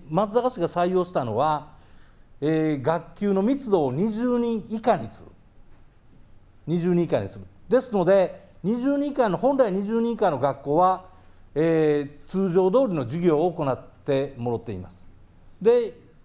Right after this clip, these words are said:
二十人以上の学校については、えー、先ほど、あー、議員もご紹介いただきましたように、A班とB班に分かれて、地区によって通学する日、えー、うちでリモートの学習をする日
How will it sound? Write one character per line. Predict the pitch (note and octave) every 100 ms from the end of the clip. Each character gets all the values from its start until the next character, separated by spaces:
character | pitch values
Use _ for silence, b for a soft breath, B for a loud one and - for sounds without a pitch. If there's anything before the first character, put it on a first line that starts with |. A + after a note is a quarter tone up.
| -
二 | F3+ B3
十 | B3 C4+
人 | C4 C4
以 | C4
上 | C#4+ G#3
の | C3
学 | C#3 - - - - - -
校 | - D#3+
に | E3+ F#3
つ | D#3
い | D#3
て | D#3+
は、 | D3+ F#3+ G3+ b b b b
え | C#3+ D#3+ D3+
ー、 | D3
先 | D3+ -
ほ | D#3+
ど、 | D#3+ E3 E3
あ | D#3
ー、 | D#3+ D3+ D3 D3
議 | F#3+
員 |
も | E3+
ご | D3
紹 | F3+ F3+
介 | F#3
い |
た | F#3
だ | F#3+
き | F#3
ま |
し | E3+
た | C#3
よ |
う | A#2+
に、 | A#2 -
A | G3+ F#3
班 | C#3+ C#3
と | C#3
B | C3+ G#3+ A3
班 | E3+
に | C3
分 | C3+
か | C3+
れ |
て、 | A2+ G2+ - b b b b -
地 | C#4
区 | C#4 A3+
に | E3+
よ | E3+
っ | F3 -
て | D3+ D3+ - - -
通 | - F#3 F#3+
学 | F3+ F3+ F3
す | - F3+
る | E3+
日、 | - G3 - - - - - -
え |
ー、 | D#3+ D#3+ D3+ D3 C#3+ C#3+
う | G3
ち | G#3 D#3
で | F#3
リ | D#3
モ | E3 F#3+
ー |
ト | F3
の | C3
学 | B2+ D3
習 | - C#3+
を | C#3
す | C3+ C#3
る | C#3
日 | D3